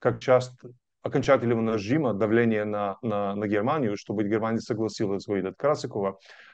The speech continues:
То есть это не было суверенное какое-то решение белорусского диктатора, а это была услуга, которую он сделал. Поэтому Германия, скорее всего, сочла, что это отношение между и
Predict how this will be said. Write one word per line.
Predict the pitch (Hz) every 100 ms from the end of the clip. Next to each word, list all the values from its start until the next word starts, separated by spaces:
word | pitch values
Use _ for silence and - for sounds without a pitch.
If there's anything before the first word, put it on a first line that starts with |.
| _
То | -
есть | 123
это | 143 135
не | 135
было | 131 131
суверенное | 127 135 127 127 123 113 110
какое-то | - 110 107 104 98 - _
решение | 117 107 127 110 104 101
белорусского | 98 104 110 113 104 - 104
диктатора, | 101 113 156 165 123 95
а | 104
это | 107
была | 110 113 107 104 _ _ _ -
услуга, | 131 139 123 135 113 107
которую | 107 107 107
он | 104
сделал. | 98 98 98
Поэтому | - 127 123 131 127 127 _ - _
Германия, | 110 117 127 123
скорее | 120 127 117
всего, | - 110
сочла, | - 110 135 135
что | 127 117
это | 110 - 107 - _
отношение | 127 123 120 131 120 113
между | 113 95 _ 101 - _ _ _ -
и | 123 113 104 101